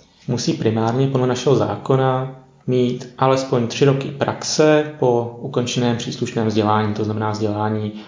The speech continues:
v oboru právo a právní věda na právnické fakultě na území České republiky. Vedle toho musí splňovat i takzvanou bezúhonnost,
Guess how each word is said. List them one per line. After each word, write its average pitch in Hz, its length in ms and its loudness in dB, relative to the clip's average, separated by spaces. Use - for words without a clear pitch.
v - 40 -8
oboru 117 220 2
právo 107 380 2
a - 60 0
právní 104 440 2
věda 101 480 2
na 107 140 2
právnické 107 580 -2
fakultě 110 520 -2
na 107 120 0
území 107 280 -2
České - 340 -6
republiky. 143 840 0
Vedle 151 280 4
toho 120 260 0
musí 127 280 -2
splňovat 117 600 0
i - 240 -12
takzvanou 113 480 0
bezúhonnost, 151 760 2